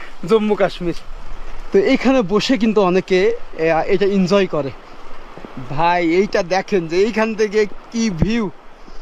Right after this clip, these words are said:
যে আমার স্বপ্নের, মানে পৃথিবীর জান্নাত যে ভূস্বর্গ বলা হয়, এই যে ভিউ, এটা ইন্ডিয়া।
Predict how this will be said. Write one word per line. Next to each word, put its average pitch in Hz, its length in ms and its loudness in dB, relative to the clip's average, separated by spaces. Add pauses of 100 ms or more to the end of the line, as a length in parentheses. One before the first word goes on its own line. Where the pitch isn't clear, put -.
(460)
যে 185 200 2
আমার 202 200 0
স্বপ্নের, 220 640 0 (600)
মানে 208 320 4
পৃথিবীর 220 600 0
জান্নাত 202 440 2 (140)
যে 185 180 2
ভূস্বর্গ 208 520 0
বলা 175 240 2
হয়, 185 160 0 (880)
এই 175 300 4
যে 151 140 -2
ভিউ, 143 240 0 (160)
এটা 202 240 4
ইন্ডিয়া। 180 380 4